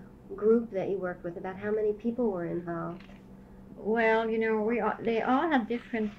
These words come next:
Speaker 2: um, things were very hush-hush. I mean, you know, they really, you didn't talk unless you had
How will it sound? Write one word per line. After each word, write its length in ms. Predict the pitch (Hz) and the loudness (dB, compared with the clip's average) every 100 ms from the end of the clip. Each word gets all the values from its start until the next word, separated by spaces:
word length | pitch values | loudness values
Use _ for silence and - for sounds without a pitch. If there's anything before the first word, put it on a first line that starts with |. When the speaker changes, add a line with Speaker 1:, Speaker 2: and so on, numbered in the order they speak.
| - 220 | -6 0
Speaker 2:
um, 680 | 202 196 185 180 180 190 190 - - - - - - - - | 2 2 0 -4 -6 -6 -8 -10 -16 -20 -20 -20 -20 -20 -6
things 260 | 330 359 294 | -2 -2 2
were 120 | 220 | 2
very 680 | 220 220 220 208 208 214 208 | 4 4 4 6 6 4 0
hush-hush. 640 | 214 208 - 214 196 185 202 | -2 -4 -4 -2 -2 -4 -8
I 60 | |
mean, 280 | 202 202 196 | -4 -2 0
you 80 | 196 | 0
know, 180 | 196 185 | 0 -2
they 200 | 190 185 | -4 -6
really, 460 | 220 233 226 208 | -6 -2 0 0
you 180 | - 196 | 0 -4
didn't 340 | 190 247 247 254 | 0 4 4 4
talk 300 | 254 240 202 | 2 2 2
unless 280 | 190 196 | 0 -2
you 80 | 196 190 | -6 -6
had 180 | 180 | -6